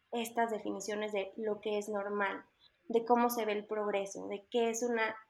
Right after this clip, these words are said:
un cerebro normal, de qué es una actitud normal,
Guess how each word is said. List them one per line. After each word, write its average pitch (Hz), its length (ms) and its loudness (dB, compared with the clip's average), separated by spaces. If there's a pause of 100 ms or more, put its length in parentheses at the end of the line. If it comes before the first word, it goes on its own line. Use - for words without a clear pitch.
un 247 220 0
cerebro 214 460 2
normal, 196 480 -2
de 190 140 -8
qué 208 120 -4
es 208 120 -8
una 214 320 -2 (240)
actitud 214 520 -4
normal, 208 500 -2